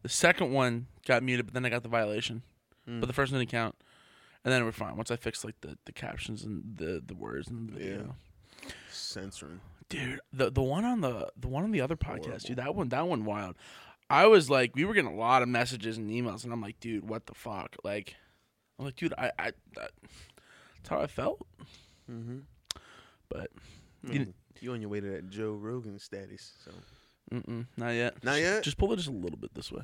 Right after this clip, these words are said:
Speaker 1: Just what's in front of you.
Speaker 2: Every single fucking
Speaker 1: What
Speaker 2: the
Speaker 1: here?
Speaker 2: mic distance is not good enough for this man. Never.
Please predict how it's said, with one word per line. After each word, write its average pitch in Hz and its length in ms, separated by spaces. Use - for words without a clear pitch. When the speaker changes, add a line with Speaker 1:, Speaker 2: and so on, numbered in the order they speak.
Speaker 1:
Just - 160
what's 175 160
in 156 60
front - 180
of 196 60
you. 190 80
Speaker 2:
Every 139 320
single 135 480
fucking 156 480
Speaker 1:
What 175 140
Speaker 2:
the 160 100
Speaker 1:
here? 196 120
Speaker 2:
mic 277 220
distance 196 360
is 165 120
not 196 580
good 220 160
enough 170 260
for 107 120
this 107 200
man. 101 220
Never. 170 440